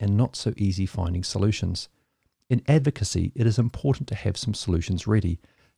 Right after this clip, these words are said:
telling those that you are appealing to what a good outcome might look like and how much it might cost if cost was involved can achieve change. If possible, identify what you are willing to accept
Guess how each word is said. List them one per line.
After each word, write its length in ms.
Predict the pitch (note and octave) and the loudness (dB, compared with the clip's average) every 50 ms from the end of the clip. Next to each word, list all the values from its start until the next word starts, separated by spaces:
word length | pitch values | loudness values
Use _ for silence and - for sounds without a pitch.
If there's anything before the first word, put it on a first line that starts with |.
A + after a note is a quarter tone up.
| _ _ - | _ _ -4
telling 420 | - - D#3+ F3+ F#3+ F#3+ D3+ G#2 | 0 0 2 2 2 0 0 2
those 540 | G#2+ B2+ B2 F#2+ F2 E2+ G2 A#2+ A#2+ - - - | 4 4 4 4 4 2 2 0 -2 -4 -8 -8
that 100 | - - | -6 -2
you 140 | A2+ G#2+ G2+ | 2 2 4
are 100 | F#2+ F2+ | 4 2
appealing 400 | F2 - - - D3+ B2+ G2+ E2+ | 2 0 -4 -4 -2 0 0 0
to 160 | - - F#2+ | 0 0 0
what 160 | F#2 G2 G2 | 2 2 2
a 80 | G2 F#2+ | 2 2
good 180 | F2 G2 F#2 - - - | 4 2 2 2 -2 -8
outcome 320 | - - - - - F#2+ | -12 -12 -6 -2 0 0
might 280 | E2+ D#2+ F2 F2+ - A2 | 0 0 -2 -2 2 4
look 240 | B2+ D#3 - - | 4 4 2 -2
like 260 | - F2+ E2+ F2 - - - - - _ _ | -4 -4 -4 -6 -8 -12 -18 -20 -20 _ _
and 140 | - A2+ G#2 | 0 0 2
how 140 | - A#2+ A#2+ | 2 2 2
much 240 | G2+ F2 E2 - - | 2 2 -2 -4 -8
it 140 | - - | -8 -8
might 160 | - - - - | -8 -10 -10 -8
cost 380 | - - - F#2+ - - - - - | -4 -2 -2 -2 -2 -4 -8 -8 -8
if 120 | G2+ - - | -8 -8 -8
cost 280 | - - G#2+ G2+ - | -6 -4 -4 -4 -2
was 140 | - F#2+ - | -4 -4 -2
involved 480 | F2+ F2+ F2+ G2 G2+ F#2 F2+ F2+ - - - - _ _ _ | -2 -2 0 0 2 2 0 0 -2 -8 -18 -20 _ _ _
can 400 | - - F2+ G2 G2 G#2 A2 - - | -12 -6 -4 -2 0 0 0 -2 -4
achieve 420 | C3 - - - - F#2 F2+ - | -8 -8 -6 -4 -4 -4 -4 -6
change. 540 | - - - B2 A2+ G2+ F#2 F2+ F2 - - - _ _ _ _ _ _ _ _ _ _ _ | -8 -4 -2 0 0 2 0 0 -2 -6 -10 -14 _ _ _ _ _ _ _ _ _ _ _
If 220 | - D#3+ D#3+ - - | 0 0 0 0 -2
possible, 540 | - B2 - - A2+ D#2 D2+ - F#2+ G2 - _ _ _ - | -4 -4 -2 -4 -4 -4 -4 -4 -4 -4 -8 _ _ _ -4
identify 500 | A2 - C3+ D#3 D3 D3 - - C#3+ C3+ | -2 0 0 0 0 0 0 0 2 2
what 220 | B2+ A#2 A#2+ - - | 2 2 0 2 2
you 100 | G2+ F#2+ | 2 2
are 40 | |
willing 300 | F2+ F2 G2+ G2+ G#2 A2 A2 | 4 4 4 4 2 2 0
to 100 | - - | -2 -4
accept 520 | - - - - G2+ - - _ - - | -6 -6 -6 -6 -6 -6 -6 _ -16 -20